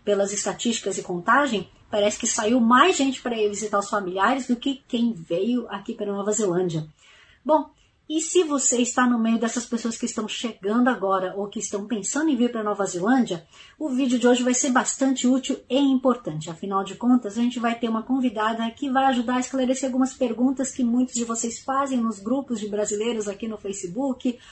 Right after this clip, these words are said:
E como eu não sou especialista neste assunto,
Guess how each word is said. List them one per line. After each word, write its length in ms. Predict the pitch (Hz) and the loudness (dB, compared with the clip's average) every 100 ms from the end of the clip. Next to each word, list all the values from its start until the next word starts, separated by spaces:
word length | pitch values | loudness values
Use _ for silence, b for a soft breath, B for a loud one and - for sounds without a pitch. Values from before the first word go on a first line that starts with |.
| B | B
E 100 | 269 | -6
como 300 | - 302 320 - | 0 2 0 0
eu 100 | - | 4
não 140 | 311 | 4
sou 140 | 269 233 | 4 0
especialista 640 | - 240 247 220 220 254 | -2 -2 0 0 -2 0
neste 260 | 226 226 - | -2 -2 -2
assunto, 540 | 247 - 254 254 277 | -2 4 4 4 -2